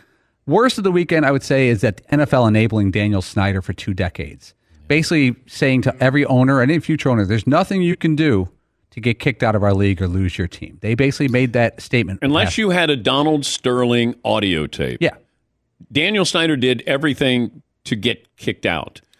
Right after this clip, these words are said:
Speaker 2: But the owners don't, and I understand that. The owners don't wanna be, it, you know, put in a position either to, uh, vote him out or that somebody could do that to them. And the commissioner's job is to protect these owners, to take care of these owners. But I, I hope there's full transparency here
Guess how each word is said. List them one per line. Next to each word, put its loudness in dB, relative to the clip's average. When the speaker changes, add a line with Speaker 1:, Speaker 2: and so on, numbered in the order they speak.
Speaker 2:
But -2
the 2
owners 0
don't, -4
and 0
I 0
understand 0
that. -6
The 2
owners 0
don't -2
wanna 0
be, 0
it, -4
you -4
know, 2
put 0
in 2
a -2
position -2
either 0
to, 0
uh, 0
vote -2
him 0
out -2
or 2
that -2
somebody -2
could -2
do 0
that 0
to -14
them. -6
And 0
the 0
commissioner's -2
job 0
is 0
to -4
protect -4
these 0
owners, -4
to -4
take -4
care 0
of 0
these 0
owners. -2
But 0
I, -2
I 0
hope 0
there's -2
full -2
transparency -2
here -4